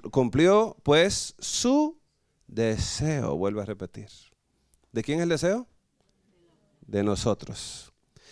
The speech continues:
No habían quitado de sí su anhelo, aún estaba la comida en su boca, cuando vino sobre ellos el furor de, de Dios, e hizo morir a los más robustos de ellos,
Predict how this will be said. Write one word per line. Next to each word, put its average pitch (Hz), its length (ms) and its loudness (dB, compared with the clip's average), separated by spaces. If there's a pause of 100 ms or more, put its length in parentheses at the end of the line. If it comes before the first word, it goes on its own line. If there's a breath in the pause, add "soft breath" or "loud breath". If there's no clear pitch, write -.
(160 soft breath)
No 139 100 6
habían 202 220 6
quitado 190 720 4
de 131 180 2
sí 196 180 2
su 196 180 4
anhelo, 147 640 4
aún 135 260 4
estaba 170 360 4
la 139 120 4
comida 147 320 2
en 180 80 2
su 175 160 2
boca, 120 480 2 (260 soft breath)
cuando 120 340 4
vino 151 300 4
sobre 139 360 4
ellos 143 260 2
el 120 320 2
furor 120 460 4
de, 156 260 2
de 143 100 4
Dios, 113 420 2 (260 soft breath)
e 113 120 4
hizo 139 300 4
morir 135 320 6
a 117 80 6
los - 340 0
más 120 220 0
robustos 143 480 2
de 135 220 4
ellos, 214 340 2